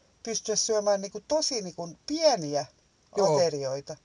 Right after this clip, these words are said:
Speaker 2: kyllä.
Speaker 1: Eikä sitä, että syöt kunnolla kolmen tunnin välein. Et sun pit-,
Speaker 2: Mm.
Speaker 1: pitää olla jossain mettätöissä, että sä kulutat sen kaiken.
Speaker 2: Just näin. Ja esimerkiksi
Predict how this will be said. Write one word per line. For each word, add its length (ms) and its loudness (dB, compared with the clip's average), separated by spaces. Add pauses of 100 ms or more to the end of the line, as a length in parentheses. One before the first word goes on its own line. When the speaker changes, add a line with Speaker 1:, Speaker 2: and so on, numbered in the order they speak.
(120)
Speaker 2:
kyllä. 280 0
Speaker 1:
Eikä 240 4
sitä, 300 6
että 140 2
syöt 240 -2
kunnolla 600 -2
kolmen 420 0
tunnin 340 -10
välein. 420 0 (240)
Et 120 -6
sun 120 -6
pit-, 180 2
Speaker 2:
Mm. 120 -2
Speaker 1:
pitää 280 6
olla 160 4
jossain 400 -2
mettätöissä, 880 -4 (640)
että 240 -4
sä 160 -4
kulutat 560 -2
sen 180 -8
kaiken. 640 -2 (300)
Speaker 2:
Just 280 4
näin. 300 -4 (340)
Ja 240 0
esimerkiksi 600 0